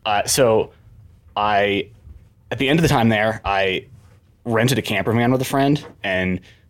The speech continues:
we spent about a month driving around the country and exploring. And, uh, we planned the whole thing and booked the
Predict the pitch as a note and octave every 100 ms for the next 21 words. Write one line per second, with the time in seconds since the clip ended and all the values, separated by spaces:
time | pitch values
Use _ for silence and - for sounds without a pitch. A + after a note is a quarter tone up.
0 | - F#2+ F2+ F2+ F2+ - A2+ F#2 - _
1 | _ _ _ _ _ - - B2 A2 F#2
2 | F#2+ F#2+ F#2+ G2 G#2+ - A#2 G#2 F#2+ F#2
3 | F#2+ F2+ F2 F2+ - F#2 F#2 F2 F2 F2
4 | F#2 G2+ C3+ - - F#2 F2+ F2+ F2+ F2+
5 | E2 - - - _ _ _ _ - C#3
6 | A#2+ D#3+ D#3 C#3+ A#2+ A#2+ A#2 G#2 G2 F#2
7 | F#2 F2+ - - - _ _ _ _ _
8 | _ _ - A#2 A2+ - A2 G2+